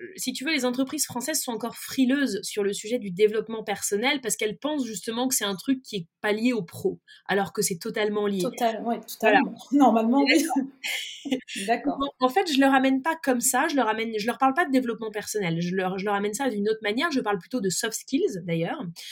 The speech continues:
Speaker 2: Mhm.
Speaker 1: Euh, et donc, euh, pour répondre à ta première question, étonnamment, et je pense que c'est utile aussi pour celles et ceux qui nous écoutent,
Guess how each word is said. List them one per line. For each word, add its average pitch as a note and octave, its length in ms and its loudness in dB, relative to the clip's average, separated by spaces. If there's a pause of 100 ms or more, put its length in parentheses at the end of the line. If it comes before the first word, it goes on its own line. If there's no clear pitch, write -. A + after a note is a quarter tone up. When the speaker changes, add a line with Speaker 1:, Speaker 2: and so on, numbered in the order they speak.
(220)
Speaker 2:
Mhm. G3+ 160 -12
Speaker 1:
Euh, A3+ 480 -2 (140)
et C4+ 80 4
donc, F#4 360 -2
euh, A#3 440 0
pour C#4 80 -4
répondre C#4+ 240 -4
à C4+ 60 2
ta B3 120 -2
première B3 340 -4
question, C#4 360 -6 (580)
étonnamment, E4 760 2
et B3+ 60 -2
je - 100 -4
pense G4 180 -4
que C4+ 100 -10
c'est - 140 -2
utile C4+ 340 -4
aussi C4 240 -2
pour B3 160 -8
celles A3 260 -4
et A3 40 -2
ceux B3 140 -4
qui A#3+ 180 -14
nous G3+ 180 -4
écoutent, D4 440 -4